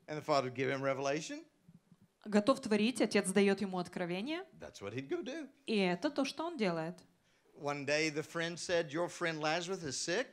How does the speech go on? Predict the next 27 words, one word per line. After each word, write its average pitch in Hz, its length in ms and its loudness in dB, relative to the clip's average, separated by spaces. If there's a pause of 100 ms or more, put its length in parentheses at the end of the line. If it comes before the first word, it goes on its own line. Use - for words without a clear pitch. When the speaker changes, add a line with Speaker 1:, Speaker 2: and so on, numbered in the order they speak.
(540)
Speaker 2:
Один 240 400 4
раз, 240 340 4
э, 208 180 4
ему 220 120 2
сказали, 220 420 2
«Твой 220 220 4
друг 240 300 2
Лазарь 208 360 2
мертвый. 190 680 -2
Валик, 220 280 2
мы 214 100 -2
тут 220 160 -2
бегаем, 226 420 2
а 180 60 0
ты 202 280 0 (200)
за 208 120 0
Speaker 1:
A-, - 40 -2
Speaker 2:
камерой 190 240 0
Speaker 1:
and - 40 -8
he - 40 -8
Speaker 2:
смотришь». 202 440 -2
Speaker 1:
said, 143 140 -4 (120)
"Father, 139 300 0
what 156 140 -2
should 190 220 -6
I 208 80 -2
do?" 277 200 -6